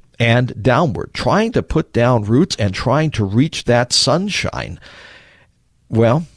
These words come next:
after that spurt of growth, they soon died.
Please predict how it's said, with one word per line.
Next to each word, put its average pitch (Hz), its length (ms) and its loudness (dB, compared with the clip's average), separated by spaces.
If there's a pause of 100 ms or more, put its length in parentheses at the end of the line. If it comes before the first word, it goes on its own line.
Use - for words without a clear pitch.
(720)
after 117 300 0
that 117 240 2
spurt 127 420 2
of 90 100 -4
growth, 104 540 2 (840)
they 101 140 2
soon 101 360 -2
died. - 520 -4